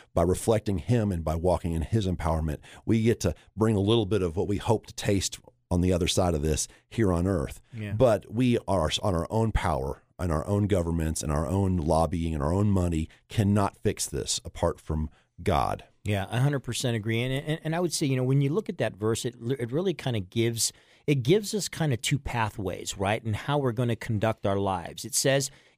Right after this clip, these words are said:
Speaker 2: "If you sow to the flesh, this is what you're going to get. It's going to be corruption, decay," right?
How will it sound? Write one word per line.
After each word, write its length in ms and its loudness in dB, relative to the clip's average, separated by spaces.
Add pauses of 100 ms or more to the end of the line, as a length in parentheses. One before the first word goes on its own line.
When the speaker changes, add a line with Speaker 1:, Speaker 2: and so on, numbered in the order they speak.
Speaker 2:
"If 220 0
you 140 2
sow 800 2 (100)
to 220 2
the 100 2
flesh, 720 0 (380)
this 340 2
is 160 -2
what 400 2
you're 140 -2
going 320 0
to 120 -4
get. 540 -2 (300)
It's 160 0
going 260 2
to 60 0
be 240 -4
corruption, 880 -2
decay," 640 -2
right? 260 0